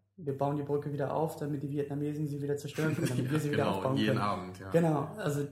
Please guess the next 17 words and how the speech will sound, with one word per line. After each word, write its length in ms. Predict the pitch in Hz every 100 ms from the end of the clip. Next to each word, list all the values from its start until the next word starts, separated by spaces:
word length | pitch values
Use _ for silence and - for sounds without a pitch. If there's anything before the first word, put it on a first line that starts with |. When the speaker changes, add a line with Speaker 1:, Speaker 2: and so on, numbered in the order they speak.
| -
Speaker 1:
ne, 240 | 160 180 170
dieses, 380 | 147 147 131 - - -
diese, 540 | - - - 143 131 127
dieser 260 | 131 135
stupide 540 | 131 - 131 - 165 151
Mühlenlauf, 720 | 156 185 180 175 170 165 165
der 120 | 156
da 100 | 156
stattfindet, 680 | - 147 - - 151 143 - - _ - - - _ _ _ _ _ _
die 100 | 135
Abstumpfung 880 | 131 - - - 170 139 160 165 156
von 220 | - 151
Seiten 420 | 139 143 143 151 139
der, 300 | 139 135 127
der 200 | 127 120
höheren 400 | 139 151 147 147
Offiziere, 1000 | 139 127 - - 165 156 151 151 147